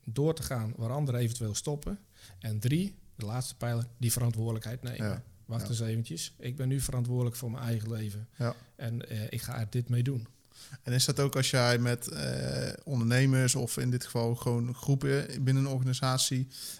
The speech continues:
Speaker 2: eh, aan de slag gaat en die aangeeft van, "Hey, wij willen mentale veerkracht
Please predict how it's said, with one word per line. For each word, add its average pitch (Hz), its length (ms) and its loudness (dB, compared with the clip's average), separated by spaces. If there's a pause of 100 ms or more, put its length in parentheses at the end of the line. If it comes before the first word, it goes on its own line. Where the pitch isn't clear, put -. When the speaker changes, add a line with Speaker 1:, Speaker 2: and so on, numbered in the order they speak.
Speaker 2:
eh, 139 260 -4
aan 123 120 -2
de 123 60 2
slag 131 240 2
gaat 123 280 4
en 123 260 0
die 123 360 0
aangeeft 135 440 6
van, 127 100 0
"Hey, 120 180 2
wij 123 120 2
willen 123 300 2
mentale 123 440 2
veerkracht 123 640 0